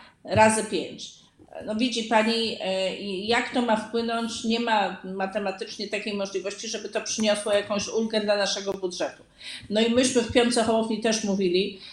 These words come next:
że pieniądze w końcu z, ze sprzedaży praw do emisji, e, C O dwa, które wpływają każdego roku do budżetu państwa,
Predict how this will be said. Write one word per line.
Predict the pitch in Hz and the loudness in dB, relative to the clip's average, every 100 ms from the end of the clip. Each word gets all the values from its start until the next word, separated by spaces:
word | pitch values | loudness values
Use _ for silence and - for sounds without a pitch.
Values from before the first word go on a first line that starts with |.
| - - | -18 -4
że | 185 214 202 202 - 196 190 190 | 4 8 8 8 0 -4 -4 0
pieniądze | 233 226 240 240 226 | 2 4 4 4 0
w | 208 | 0
końcu | 220 202 196 190 190 | 0 0 0 -2 -2
z, | - 196 185 180 180 170 - - | -4 0 2 2 0 -2 -4 -10
ze | - 208 | -2 0
sprzedaży | 202 - 220 226 233 240 | 0 -2 0 2 2 0
praw | 233 220 226 226 | 2 4 4 2
do | |
emisji, | 214 214 - 220 202 190 - 190 190 185 | 0 -2 -6 -4 -4 -4 -6 -16 -12 -8
e, | 185 180 180 | -6 -8 -4
C | - 220 | 4 4
O | 202 | 4
dwa, | 196 160 | 4 2
które | - 185 | 2 -2
wpływają | 185 214 208 214 220 214 | -2 -2 2 4 2 -2
każdego | 202 196 202 208 | -4 -2 -2 0
roku | 208 208 | -2 -2
do | 202 | -6
budżetu | 202 196 208 202 | -4 -4 -4 -4
państwa, | 208 208 196 - - 185 208 254 | 0 4 4 0 -6 -2 -2 -4